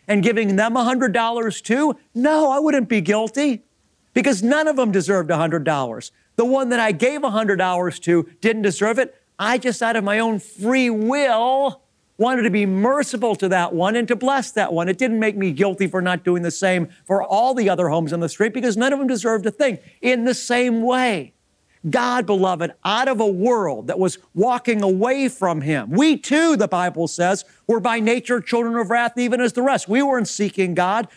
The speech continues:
The scripture says, "No one seeks God, no, not one." We read in the Gospels that someone came to Jesus and said, "Good teacher."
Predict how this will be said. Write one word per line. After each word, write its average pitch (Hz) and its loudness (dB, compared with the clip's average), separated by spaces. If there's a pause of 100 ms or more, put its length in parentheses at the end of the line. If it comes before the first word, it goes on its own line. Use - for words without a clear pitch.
(140)
The 208 2
scripture 233 -2
says, 214 0
"No 220 0
one 240 0
seeks 196 -2
God, 208 -2 (180)
no, 247 2
not 240 0
one." 254 0 (380)
We 240 4
read 262 4
in 226 2
the 220 2
Gospels 220 0
that 185 0
someone 226 -2
came 220 0
to 202 -4
Jesus 214 -2
and 190 -2
said, 175 -2
"Good 247 0
teacher." 247 0